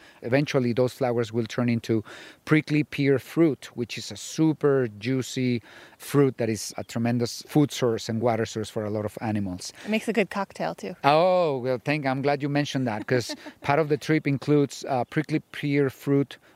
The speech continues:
Speaker 1: margaritas, and that is a Sky Island staple.
Speaker 2: Oh, perfect. <laughs>
Speaker 1: One thing I wanted to share, for example, this region has four different species of skunks.
Speaker 2: Really?
Speaker 1: Yeah, so it's not,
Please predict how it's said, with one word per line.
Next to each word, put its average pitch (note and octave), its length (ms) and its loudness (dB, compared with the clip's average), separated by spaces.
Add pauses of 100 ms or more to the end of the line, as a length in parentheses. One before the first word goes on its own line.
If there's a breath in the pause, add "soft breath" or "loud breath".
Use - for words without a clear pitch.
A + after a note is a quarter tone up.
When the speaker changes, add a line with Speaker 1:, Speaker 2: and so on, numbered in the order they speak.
Speaker 1:
margaritas, B2 840 0
and A2 200 -4
that A2+ 200 0
is A2 240 -2
a G2 80 -4
Sky A2 340 -2
Island G2+ 480 -2 (160 loud breath)
staple. - 560 -2 (100)
Speaker 2:
Oh, B3+ 220 -2
perfect. - 460 2
<laughs> C#3+ 360 -2 (1500)
Speaker 1:
One D3 200 -2
thing D#3 180 -2
I C#3 80 2
wanted C3 240 -2
to C3 60 -10
share, C3 300 2
for A#2+ 200 -4
example, A#2+ 640 -2
this F#3+ 280 0
region C#3 360 0
has A#2 420 -4 (120)
four G3 580 2
different D#3 540 -6
species C#3 480 -6
of A#2+ 100 -4
skunks. - 840 -8 (360 loud breath)
Speaker 2:
Really? C4 400 4
Speaker 1:
Yeah, D3+ 440 2
so F3 160 0
it's A3+ 140 0
not, B3+ 180 2